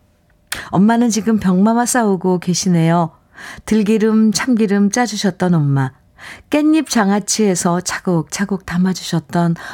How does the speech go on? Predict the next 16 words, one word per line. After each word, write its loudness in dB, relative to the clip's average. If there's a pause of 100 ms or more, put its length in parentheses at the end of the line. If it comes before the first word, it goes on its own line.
엄마의 2
손길이 0 (400)
사연 0
들으니 2
더 0
그리울 0
것 -6
같습니다. -2 (280)
사연이 0
꼭 -4 (100)
제가 -2 (540)
상상하는 0 (320)
그림 -2
같아요. -4
이렇게 -6 (420)
<laughs> -6